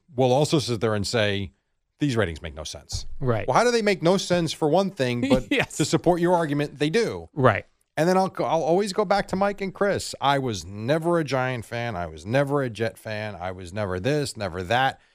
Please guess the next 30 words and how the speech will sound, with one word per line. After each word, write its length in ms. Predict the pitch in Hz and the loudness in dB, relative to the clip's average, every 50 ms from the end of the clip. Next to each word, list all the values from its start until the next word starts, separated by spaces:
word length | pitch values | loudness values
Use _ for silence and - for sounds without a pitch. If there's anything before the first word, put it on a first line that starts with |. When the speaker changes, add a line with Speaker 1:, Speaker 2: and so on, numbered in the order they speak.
| _ _ - | _ _ -2
Speaker 1:
But 80 | 127 143 | 2 2
I 80 | 147 147 | 2 2
turn 300 | - - - 185 196 190 | 0 0 0 2 2 4
them 140 | 180 170 180 | 4 4 4
on 120 | 185 185 170 | 4 4 4
and 80 | 151 | 4
listen 240 | 156 156 - - 160 | 2 2 0 -2 -8
to 60 | 117 | -8
them 140 | 107 98 95 - | -6 -8 -6 -4
every 320 | - 143 151 120 107 113 95 | -2 -2 -2 -2 -4 -6 -6
goddamn 480 | 87 113 110 113 120 107 107 104 98 | -4 -2 0 0 0 0 -2 -2 -2
day. 300 | 95 92 85 78 78 73 _ _ _ _ _ _ _ _ _ _ _ _ _ _ _ _ _ _ _ _ - - | -2 -4 -4 -6 -8 -12 _ _ _ _ _ _ _ _ _ _ _ _ _ _ _ _ _ _ _ _ -2 2
I 120 | 156 165 | 4 4
like 200 | 175 190 202 180 | 4 4 2 4
them. 440 | 156 202 226 240 214 131 90 78 - _ _ _ _ _ _ _ _ _ _ _ _ _ _ _ _ _ - | 4 6 6 6 4 2 -2 -4 -8 _ _ _ _ _ _ _ _ _ _ _ _ _ _ _ _ _ -10
You 80 | - 123 | -4 -2
know? 340 | 120 127 143 175 180 170 - _ _ _ _ _ - - - - - - - - - - - | 2 2 2 2 0 -2 -4 _ _ _ _ _ -12 -12 -12 -12 -14 -20 -20 -20 -18 -10 -8
It's, 340 | 120 117 - - - - 127 | -8 -6 -6 -6 -8 -4 0
one 220 | 135 143 190 226 233 | 2 2 2 4 2
guy 120 | 226 202 | 0 0
said 200 | - - 175 143 | 0 -2 -2 -2
to 40 | 151 | -2
me 120 | 147 135 | -2 -2
at 40 | 120 | -2
Cornhole 360 | - - 160 160 135 107 92 90 | -2 -2 -2 -2 -2 -2 -4 -4
the 80 | 87 | -4
other 160 | 85 85 85 | -6 -6 -6
night 300 | 85 87 85 82 85 - _ _ _ _ _ _ _ _ _ _ _ _ _ _ _ _ _ _ _ _ _ _ _ _ _ _ - - | -6 -6 -6 -6 -8 -10 _ _ _ _ _ _ _ _ _ _ _ _ _ _ _ _ _ _ _ _ _ _ _ _ _ _ -14 -10
how, 420 | - 107 117 113 110 107 101 95 98 | -4 0 2 2 2 2 2 0 0
um, 500 | 95 95 95 90 85 82 78 78 78 | 0 0 0 0 0 -2 -4 -8 -12